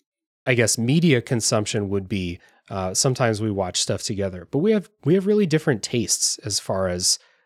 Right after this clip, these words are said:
the stuff that we watch. On a very rare occasion, we'll find a game to play together. It has happened. Uh, we played Unravel two together. That was a good time.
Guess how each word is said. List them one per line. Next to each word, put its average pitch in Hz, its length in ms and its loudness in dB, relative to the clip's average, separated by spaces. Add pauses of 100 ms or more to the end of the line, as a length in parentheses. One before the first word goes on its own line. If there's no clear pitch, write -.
(120)
the 113 80 -4
stuff - 360 2
that 101 140 -4
we 98 140 -4
watch. 90 580 -8 (1160)
On 139 180 4
a 139 60 2
very 180 480 2
rare 160 320 4
occasion, 104 500 0
we'll 110 120 0
find 117 280 2
a 104 60 -2
game 107 460 0
to - 180 -2
play 104 260 0
together. 107 640 0
It 113 120 0
has 113 320 2
happened. 127 500 0 (500)
Uh, 98 220 -2
we 120 120 0
played 117 240 2
Unravel 104 500 0
two 113 280 0
together. 107 480 -2
That 110 140 -2
was 104 120 -6
a 104 60 -8
good 95 220 -6
time. 98 360 -6